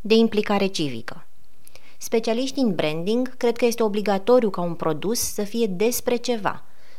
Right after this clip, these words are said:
pentru că astăzi publicul alege și în funcție de principiile și valorile cu care îl asociază.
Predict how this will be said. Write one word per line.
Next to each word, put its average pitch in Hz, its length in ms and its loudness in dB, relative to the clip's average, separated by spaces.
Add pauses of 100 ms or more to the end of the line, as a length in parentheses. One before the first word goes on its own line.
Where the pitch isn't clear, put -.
pentru 196 260 0
că 190 100 0
astăzi 202 400 2
publicul 190 440 -2
alege 208 420 0
și 262 180 -4
în 262 140 4
funcție 240 340 0
de 196 100 2
principiile 220 680 -2
și 214 120 -4
valorile 180 520 0
cu 226 120 -2
care 226 200 -2
îl 226 80 0
asociază. 214 800 -2